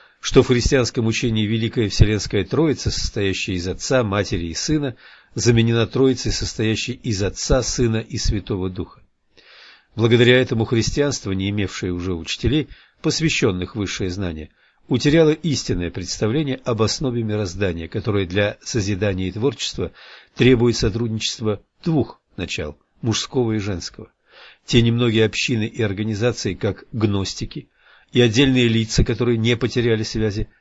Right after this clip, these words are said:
с источником света и знания, знали, что Святой Дух есть женское начало, иначе говоря, Матерь Мира. Таким образом, замена одной триады другой ничего не отняла от людей знающих. Наоборот, она прибавила им знания.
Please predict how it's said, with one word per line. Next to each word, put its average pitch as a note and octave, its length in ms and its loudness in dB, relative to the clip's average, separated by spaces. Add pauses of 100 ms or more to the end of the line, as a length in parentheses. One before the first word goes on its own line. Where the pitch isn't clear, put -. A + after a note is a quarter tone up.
с - 120 -10
источником A2 560 -2
света G#2+ 340 0
и G2+ 60 -4
знания, G2 380 -6
знали, G#2+ 400 -6 (640)
что - 240 4
Святой B2 380 4
Дух A2 220 -2
есть A#2+ 200 -2
женское A2 420 -2
начало, E2 400 -8
иначе F2+ 280 -8
говоря, F#2+ 400 -2 (240)
Матерь G#2 460 -2
Мира. A2 340 -4 (560)
Таким A2+ 280 4
образом, G#2+ 380 2
замена A2 420 2 (100)
одной G#2 380 0
триады A2+ 400 -2
другой A#2+ 360 0
ничего A2 540 2
не C#3 200 -2
отняла A#2 680 -2 (240)
от A#2+ 220 -4
людей G2 340 0
знающих. F#2 720 -8 (420)
Наоборот, A#2+ 440 4
она G#2+ 140 -2
прибавила G#2+ 460 0
им G#2 140 -2
знания. G2 480 -6